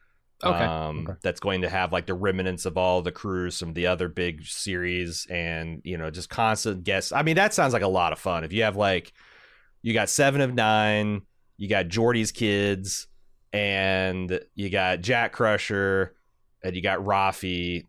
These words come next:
Speaker 2: That's a pretty good, that's a pretty good crew. And then you could just have, like,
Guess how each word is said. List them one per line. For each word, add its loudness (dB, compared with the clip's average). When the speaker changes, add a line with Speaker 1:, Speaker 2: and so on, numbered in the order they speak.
Speaker 2:
That's 2
a -2
pretty -2
good, 0
that's 0
a -4
pretty 0
good -2
crew. -2
And -2
then -2
you -4
could -6
just -2
have, 0
like, 0